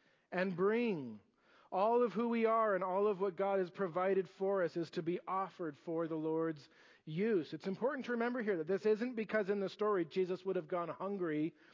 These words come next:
if the disciples didn't give him their fish. No, he had the fish already cooked and ready to go, but he still allowed the disciples to participate in what he was doing. And this is our great privilege as well.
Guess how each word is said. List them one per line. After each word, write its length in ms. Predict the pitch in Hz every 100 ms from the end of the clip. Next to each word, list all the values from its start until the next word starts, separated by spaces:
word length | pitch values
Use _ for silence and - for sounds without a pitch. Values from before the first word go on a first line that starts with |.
| _ -
if 140 | 160
the 100 | 185
disciples 520 | 180 175 180 180 180
didn't 220 | 170 180
give 160 | 170 175
him 100 | 185
their 140 | 185
fish. 360 | 180 - 220 160 - - _ _ _ _ _ _ _
No, 220 | 165 214 196
he 120 | 208
had 160 | 226
the 120 | 214 202
fish 240 | 220 208
already 320 | 220 214 214
cooked 280 | 214 233 220
and 120 | 202
ready 160 | 202 208
to 80 | 190
go, 360 | 165 208 233
but 140 | 180 180
he 60 |
still 400 | 180 - 233 233
allowed 520 | 214 196 202 220 240
the 80 | 202
disciples 640 | 202 208 - 208 208 196 165
to 120 | 190
participate 960 | - 180 - 233 214 208 175 147 127 - _ _ _ _
in 160 | 180 156
what 180 | 165 180
he 100 | 185
was 180 | 175 156
doing. 460 | 170 208 208 156
And 80 | 151
this 220 | 185 220
is 160 | 233 208
our 160 | 220
great 320 | 202 208 214 -
privilege 400 | 214 196 202 190
as 100 | 175
well. 420 | 196 220 175